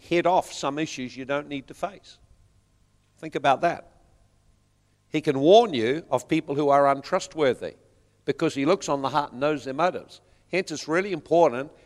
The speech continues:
in our life, and particularly in our relationships and in who we commit ourselves to, we learn to inquire from the Lord. "Lord, should I get involved here? Lord, should I do this? Lord, should I enter into this, uh, relationship? Lord, should I go and be involved with that person?"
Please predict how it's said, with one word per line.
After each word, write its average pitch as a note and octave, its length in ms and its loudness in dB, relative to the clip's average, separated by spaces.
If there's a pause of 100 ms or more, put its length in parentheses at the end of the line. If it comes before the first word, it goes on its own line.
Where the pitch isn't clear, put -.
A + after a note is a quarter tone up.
(140)
in D3+ 120 -4
our D#3+ 140 2
life, A#2+ 400 0 (220)
and A#2 100 -10
particularly G3 440 -4
in D3 100 -4
our B2+ 160 0
relationships D#3+ 960 -4
and G2+ 100 -14
in G2 100 -16
who D#3 140 -4
we D3+ 140 -6
commit D3+ 320 -8
ourselves B2 500 -4
to, A#2+ 320 -6 (300)
we D#3 100 -4
learn E3+ 220 0
to D3 160 -8
inquire C#3+ 580 0
from B2+ 300 -6
the C#3+ 80 -8
Lord. F3+ 340 -4 (560)
"Lord, B2 380 -4
should A2+ 180 -6
I A2+ 80 0
get A2+ 200 -8
involved E3 420 -6
here? E2+ 240 -10 (420)
Lord, C#3 380 2
should A#2+ 200 -4
I B2+ 120 2
do D3 200 -2
this? E3+ 320 -10 (280)
Lord, D#3 260 0
should C#3 160 -6
I C3+ 120 4
enter D3+ 200 -4
into D#3 160 -6
this, D#3 240 -8
uh, D3+ 160 -10 (140)
relationship? D3 760 -4 (220)
Lord, C#3 260 0
should E3+ 140 -8
I D#3+ 100 -2
go C#3+ 220 2
and A#2+ 140 -6
be C3 120 -4
involved C3+ 380 2
with D3+ 80 -4
that D#3 160 -2
person?" F3 300 -6